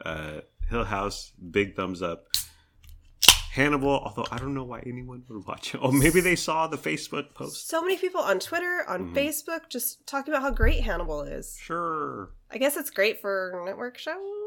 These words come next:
Speaker 1: Yeah.
Speaker 2: If you watch it, <laughs> your other epi-, you got The Equalizer and nine one one.
Speaker 1: Lone
Speaker 2: Lone Star.
Speaker 1: Star.
Speaker 2: <laughs>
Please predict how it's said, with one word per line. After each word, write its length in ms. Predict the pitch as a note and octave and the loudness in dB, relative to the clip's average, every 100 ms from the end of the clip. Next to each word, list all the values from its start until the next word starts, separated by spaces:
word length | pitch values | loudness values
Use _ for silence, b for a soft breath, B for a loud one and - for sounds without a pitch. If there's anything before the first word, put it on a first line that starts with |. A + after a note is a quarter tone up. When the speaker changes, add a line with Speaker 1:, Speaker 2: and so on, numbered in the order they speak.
| A4 | -6
Speaker 1:
Yeah. 360 | E3 D2 - | -6 -8 -12
Speaker 2:
If 80 | - | -6
you 80 | A#3+ | 2
watch 220 | A#3+ B3 | 2 2
it, 120 | C4 | 0
<laughs> 140 | A#3+ C4 | 0 10
your 100 | C#4+ | 10
other 200 | C4 C#4+ | 12 12
epi-, 240 | C#4 D4+ - B B B - | 12 6 -2 B B B -10
you 100 | A3 | 2
got 280 | A#3+ A3 - | 4 4 6
The 140 | G#3+ | 4
Equalizer 540 | A3+ A#3 A#3 A#3 A#3 | 4 4 6 6 6
and 420 | A3 F#3+ F3+ F3 E3+ | 4 2 0 -4 -2
nine 220 | F#3+ G#3+ | 0 2
one 160 | G#3+ G#3 | 2 2
one. 480 | G#3 A3 A#3+ C4+ C4+ _ _ D4+ _ - - - - | 2 2 -2 -2 -6 _ _ -20 _ -20 -16 -12 0
Speaker 1:
Lone 120 | G3+ - | 4 6
Speaker 2:
Lone 120 | B3 | 6
Star. 560 | - C#4+ D4+ F4 F#4+ - | 4 4 6 8 8 4
Speaker 1:
Star. 180 | - | 0
Speaker 2:
<laughs> 60 | - | -8